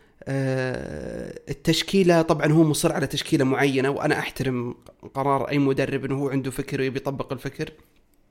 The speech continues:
لكن اللي صار أمس،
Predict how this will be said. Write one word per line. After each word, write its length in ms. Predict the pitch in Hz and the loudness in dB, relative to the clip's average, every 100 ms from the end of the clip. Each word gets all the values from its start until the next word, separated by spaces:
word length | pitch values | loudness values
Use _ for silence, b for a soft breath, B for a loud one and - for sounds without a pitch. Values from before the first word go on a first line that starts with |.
| _ _ - B B B B B B B B B _ 170 | _ _ -20 B B B B B B B B B _ 2
لكن 320 | 226 - 247 | 2 6 6
اللي 160 | 220 | 6
صار 320 | 208 262 220 226 | 2 2 4 4
أمس، 460 | 220 - - - | 4 0 -6 -8